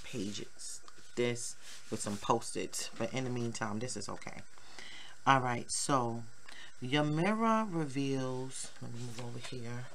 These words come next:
Okay, my hand was blocking that light. Your mirror, your, hold on one second, focus this. Okay, yeah, that's a better focus right there.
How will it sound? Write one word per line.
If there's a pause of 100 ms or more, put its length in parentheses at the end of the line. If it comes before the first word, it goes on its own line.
Okay, (560)
my
hand
was
blocking
that
light. (1400)
Your
mirror, (720)
your, (340)
hold
on (260)
one (120)
second, (180)
focus (520)
this. (1700)
Okay, (580)
yeah,
that's
a
better
focus
right
there.